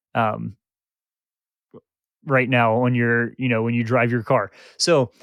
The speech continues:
it's, uh, I don't, I don't know what to make of it other than just say it's different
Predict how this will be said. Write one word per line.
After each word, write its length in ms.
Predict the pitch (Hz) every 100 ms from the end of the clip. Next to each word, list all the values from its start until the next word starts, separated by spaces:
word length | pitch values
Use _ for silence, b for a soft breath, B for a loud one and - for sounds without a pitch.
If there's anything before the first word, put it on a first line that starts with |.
| b
it's, 220 | 156 143
uh, 280 | 170 131 117 117 _ _ _ _ _ _ _ _ _ _ _ _ _ _ _ _ -
I 120 | 123
don't, 220 | 135 131 -
I 120 | 120
don't 120 | 135 135
know 60 |
what 100 | 135
to 40 | 127
make 180 | 156 135
of 100 | 120
it 120 | - -
other 200 | 123 123
than 120 | 120
just 180 | 123 110
say 280 | 127 117 107 - _ _ _ _ _ _ _ _ _ _ 131
it's 160 | 104
different 340 | 120 139 117